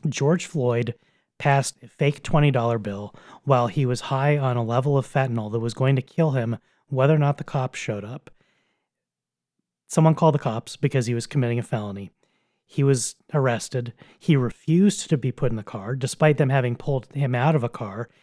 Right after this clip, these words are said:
He said, "I'm claustrophobic. I can't be put in a vehicle. I can't breathe." Now, the video that most people see begins at that point with the guy in handcuffs saying, "I can't breathe, I can't breathe." If you pay attention, he was saying he couldn't breathe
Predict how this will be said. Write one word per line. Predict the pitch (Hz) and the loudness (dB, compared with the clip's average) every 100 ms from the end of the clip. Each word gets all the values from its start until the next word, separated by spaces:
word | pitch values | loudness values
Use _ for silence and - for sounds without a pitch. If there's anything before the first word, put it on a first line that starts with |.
| _ | _
He | - | -4
said, | 135 139 | 0 0
"I'm | 123 | -2
claustrophobic. | 113 - 139 - - 156 143 127 | -4 0 0 -2 0 2 2 0
I | 117 | -6
can't | - 135 | -2 -2
be | 120 | -2
put | - 160 | -2 -2
in | 135 | -2
a | |
vehicle. | 104 107 104 127 - _ _ | -4 -8 -6 -6 -8 _ _
I | 123 | -8
can't | - 151 131 | -2 -2 0
breathe." | 123 143 120 - - _ _ _ _ - | 0 -2 -2 -8 -18 _ _ _ _ 0
Now, | 135 120 123 156 | 2 2 0 -4
the | 143 127 | -4 -2
video | 117 170 196 135 123 | 2 4 6 4 2
that | |
most | 117 123 - | 0 -2 -2
people | 147 - 123 | -4 -4 -8
see | - 185 147 | -2 0 0
begins | 123 139 156 | 0 2 4
at | 135 | 2
that | 131 123 | -2 -4
point | - 160 131 123 - _ _ - | 0 0 2 -2 -10 _ _ -8
with | 139 123 - | -2 -2 -2
the | 147 131 | -4 -2
guy | 123 127 | 2 4
in | 131 | 2
handcuffs | 117 139 147 139 117 | 2 2 2 0 -2
saying, | - 123 120 | -2 -2 -2
"I | 117 | -4
can't | - 135 123 | -2 -2 -2
breathe, | 123 120 | -4 -4
I | 113 | -6
can't | - 123 117 | -6 -6 -4
breathe." | 143 151 123 - - - _ - - | 0 0 -2 -10 -20 -20 _ -20 -2
If | 147 | 0
you | 151 | 0
pay | - 233 | 2 2
attention, | 226 196 214 131 | 4 4 4 2
he | 113 214 | 2 2
was | 170 | 2
saying | - 139 131 | 2 4 4
he | 139 | 2
couldn't | - 139 123 | 2 2 2
breathe | 127 147 185 | 2 0 0